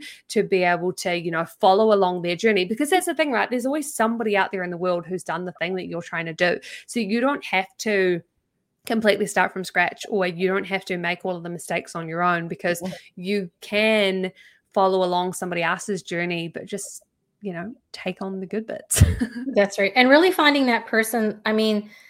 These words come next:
Speaker 2: there is some people
Speaker 1: Mm.
Speaker 2: who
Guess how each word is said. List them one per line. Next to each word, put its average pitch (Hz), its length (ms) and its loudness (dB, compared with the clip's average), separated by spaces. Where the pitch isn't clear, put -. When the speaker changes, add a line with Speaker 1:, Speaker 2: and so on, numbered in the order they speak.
Speaker 2:
there 240 320 6
is 269 640 4
some 208 680 -4
people - 520 -10
Speaker 1:
Mm. 185 300 -10
Speaker 2:
who 247 440 0